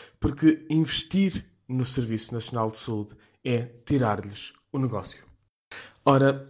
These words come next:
mas é isso mesmo que temos que fazer. Investir no Serviço Nacional de Saúde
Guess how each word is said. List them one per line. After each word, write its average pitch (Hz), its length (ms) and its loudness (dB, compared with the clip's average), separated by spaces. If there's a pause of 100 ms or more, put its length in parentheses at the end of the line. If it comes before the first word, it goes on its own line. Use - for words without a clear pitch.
(100)
mas 143 320 4
é 147 60 10
isso 165 420 2
mesmo 127 480 -4 (320)
que - 80 -10
temos 117 800 -8
que - 60 -20
fazer. 104 360 -6 (480)
Investir 160 540 -4
no 143 100 -6
Serviço 120 460 -10
Nacional 117 300 -8
de 113 80 -12
Saúde 160 360 -4